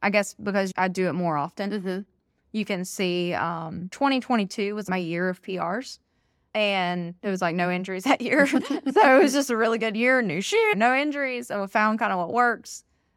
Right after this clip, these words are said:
Speaker 1: So I think five K is because I can see the, <laughs> not feedback, but yeah, feedback
Speaker 2: Mm-hmm.
Speaker 1: faster.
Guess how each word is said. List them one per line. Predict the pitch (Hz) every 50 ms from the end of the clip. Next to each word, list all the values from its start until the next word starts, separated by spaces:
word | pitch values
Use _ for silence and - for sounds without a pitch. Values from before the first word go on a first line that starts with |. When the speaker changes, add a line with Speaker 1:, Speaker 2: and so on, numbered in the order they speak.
| _ _ _
Speaker 1:
So | - - - 233 208 190 180 180 175 170 180 185 - _ _ _ -
I | 262 269
think | 247 311 302 302 262 240
five | - 277 247 247 240 240
K | 269 240
is | 233 220
because | - 220 220 226 220
I | 202
can | 202 - 196 202
see | - - 214 196 185
the, | 175 170 170 131 - - - 247 247 285 269 -
<laughs> |
not | - 262 262 - -
feedback, | - 202 190 180 - - 113 147 160 131
but | 185 135 107
yeah, | 180 147 117
feedback | 180 - 269 247 247 208 175 165 170 165 - - _ -
Speaker 2:
Mm-hmm. | 226 208
Speaker 1:
faster. | 190 190 139 147 196 - - - 175 165 170 165 196